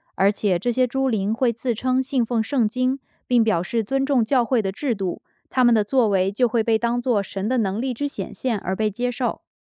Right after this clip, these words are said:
自称为基督徒的人与不敬虔的人之间的界限，如今几乎难以辨认。教会成员爱世人所爱的，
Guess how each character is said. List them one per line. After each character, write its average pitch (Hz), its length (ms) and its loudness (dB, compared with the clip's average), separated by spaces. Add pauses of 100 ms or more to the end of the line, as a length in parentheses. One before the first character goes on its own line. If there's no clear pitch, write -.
(120)
自 302 200 -4
称 302 260 -4
为 220 180 0
基 277 200 -4
督 311 180 -4
徒 196 180 -4
的 208 140 0
人 185 320 -2 (160)
与 220 120 2
不 226 200 0
敬 330 240 0
虔 208 180 0
的 226 100 2
人 208 200 2
之 262 160 0
间 285 160 2
的 269 100 4
界 277 240 2
限， 214 340 -2 (200)
如 247 160 2
今 294 220 2
几 302 180 -2
乎 311 220 -2
难 240 280 4
以 208 100 2
辨 233 280 0
认。 202 300 -4 (360)
教 240 200 2
会 240 160 2
成 220 220 2
员 208 220 2
爱 254 200 0
世 294 240 -2
人 226 160 2
所 - 140 -2
爱 254 300 0
的， 190 220 -2